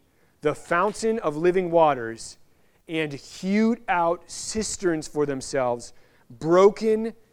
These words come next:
cisterns that can hold no water." Think about the exchange here.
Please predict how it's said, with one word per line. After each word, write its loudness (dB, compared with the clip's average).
cisterns -4
that 0
can -6
hold 0
no 4
water." 0
Think -4
about 0
the -6
exchange -8
here. -16